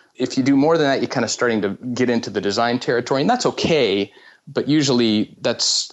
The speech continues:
I think it's better when that comes a little bit later in the process. There are other tools. OmniGraffle is another that on the Mac that's, that's pretty popular. It's a little bit more sophisticated, but, uh, there are several out there, Mockingbird. There are several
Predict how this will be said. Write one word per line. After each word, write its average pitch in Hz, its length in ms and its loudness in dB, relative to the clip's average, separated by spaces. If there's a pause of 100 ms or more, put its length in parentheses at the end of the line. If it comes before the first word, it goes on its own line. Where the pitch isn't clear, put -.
I 120 60 -2
think 117 220 -2
it's 107 100 -2
better 113 240 0
when 107 140 2
that 92 120 -2
comes 104 200 -4
a 98 60 -2
little 104 220 -2
bit 95 200 -4
later 98 340 -2
in 90 80 -6
the 90 80 -6
process. - 840 -4 (640)
There 160 140 4
are 160 60 6
other 151 160 4
tools. 143 380 2
OmniGraffle 123 800 2
is 113 100 0
another 107 460 2 (160)
that 98 320 0
on 104 100 2
the 95 60 0
Mac 95 400 0
that's, - 320 -4
that's - 240 -6
pretty 104 240 -2
popular. 98 640 0
It's 135 100 0
a 151 60 2
little 120 160 2
bit 110 120 -2
more 113 140 2
sophisticated, 104 800 -2 (340)
but, 95 320 -2 (600)
uh, 98 160 -2
there 107 160 2
are 98 60 2
several 98 340 0
out 95 140 0
there, 95 100 0
Mockingbird. 95 800 0 (360)
There 131 100 4
are 110 60 2
several 92 600 0